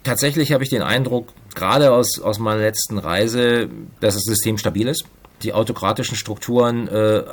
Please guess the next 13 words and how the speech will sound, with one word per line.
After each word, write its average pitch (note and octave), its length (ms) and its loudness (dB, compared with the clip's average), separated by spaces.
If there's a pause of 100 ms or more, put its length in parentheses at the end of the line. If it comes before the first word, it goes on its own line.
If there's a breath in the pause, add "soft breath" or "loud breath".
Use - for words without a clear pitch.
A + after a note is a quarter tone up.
(120)
sind G#2 280 -2
fest - 340 -2
verankert. C3+ 640 -2 (800)
Die, A2 320 0
die G#2+ 80 -4
chinesische A2 400 -2
Propaganda B2 680 0
funktioniert A2+ 840 -2
großartig, A#2+ 840 -2
die A2+ 100 -2
ist G#2+ 240 0
<laughs> - 0 -
hochprofessionell B2 960 2